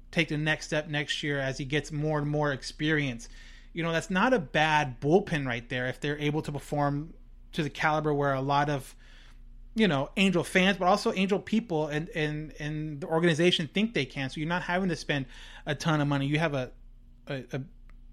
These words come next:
back-end closer guy like Iglesias, lockdown closer, you know, maybe top five,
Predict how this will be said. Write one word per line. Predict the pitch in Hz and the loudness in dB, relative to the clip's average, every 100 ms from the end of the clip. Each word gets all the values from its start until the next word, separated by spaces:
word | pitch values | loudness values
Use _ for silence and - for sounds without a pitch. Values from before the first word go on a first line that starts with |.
| - | 2
back-end | - 180 220 - 180 180 175 | 6 8 6 2 0 0 -4
closer | - - 165 170 180 151 160 160 156 - - - - - 143 | -10 -4 4 4 4 0 -2 -2 -4 -12 -20 -20 -20 -14 2
guy | 160 147 143 139 139 | 6 6 6 0 0
like | 151 151 | 2 2
Iglesias, | 175 139 139 135 143 - | -2 -2 -4 -4 -8 -8
lockdown | 151 151 156 185 160 | -2 -2 0 -2 -4
closer, | - 147 135 139 135 - - - - - - | -2 0 0 -2 -2 -10 -20 -20 -20 -20 -14
you | 139 | -4
know, | 139 | -2
maybe | 143 147 | 0 0
top | 139 160 156 | 2 0 0
five, | - 156 147 143 143 139 | 0 2 4 2 0 -4